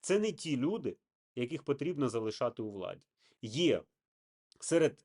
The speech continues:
чинної влади деякі люди, які можуть продовжити свою діяльність, які себе не заплямували або які зробили дуже багато для країни, попри все.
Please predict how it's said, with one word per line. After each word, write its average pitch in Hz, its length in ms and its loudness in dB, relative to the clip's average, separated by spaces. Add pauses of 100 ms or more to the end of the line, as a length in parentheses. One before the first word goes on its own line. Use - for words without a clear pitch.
чинної 139 480 2
влади 131 520 2
деякі 123 580 2
люди, 127 360 -4 (280)
які 139 400 -2
можуть 147 600 2 (300)
продовжити 143 800 2 (200)
свою 143 400 0
діяльність, 110 760 -2
які 143 400 -4
себе 151 380 2
не 131 140 2
заплямували 123 840 0
або 147 200 2
які 175 220 2
зробили 139 560 2
дуже 113 280 -4
багато 104 400 -2
для 98 180 -6
країни, 92 440 -10 (260)
попри 139 260 0
все. 110 300 -8